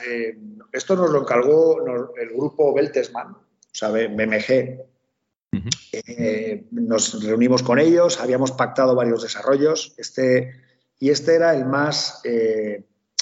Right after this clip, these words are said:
Speaker 1: digamos, eh, polémico, ¿no? Porque no era un juego, era ocio, pero era un ocio cultural, porque el título fue España en Guerra, que fue un, un C D multimedia,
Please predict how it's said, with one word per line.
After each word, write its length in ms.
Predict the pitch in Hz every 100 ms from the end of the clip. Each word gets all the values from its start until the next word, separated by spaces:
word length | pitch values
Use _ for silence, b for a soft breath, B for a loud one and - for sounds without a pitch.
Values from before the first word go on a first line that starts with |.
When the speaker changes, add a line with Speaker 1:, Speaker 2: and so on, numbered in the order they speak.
| -
Speaker 1:
digamos, 560 | 120 120 131 143 131 131
eh, 340 | 123 117 110
polémico, 560 | - 120 120 101 - -
¿no? 160 | - _ _ b b b b _ -
Porque 320 | 113 110 107
no 140 | 113
era 80 | 120
un 100 | 120
juego, 760 | 120 156 156 190 - - - -
era 200 | 120 117
ocio, 520 | 143 151 143 160 -
pero 280 | - 110 120
era 100 | 127
un 140 | 127 131
ocio 320 | 127 135 131
cultural, 680 | 113 - 113 139 151 - - _ -
porque 260 | 98 -
el 300 | 101 98 95
título 320 | 117 110 113
fue 160 | 110 120
España 400 | 117 123 117 113
en 100 | 104
Guerra, 680 | 135 127 135 - - - _ _
que 80 | -
fue 160 | - 107
un, 440 | 104 101 98 98 107
un 60 |
C 180 | - 110
D 440 | 117 120 120 120 -
multimedia, 840 | 127 117 123 113 131 120 131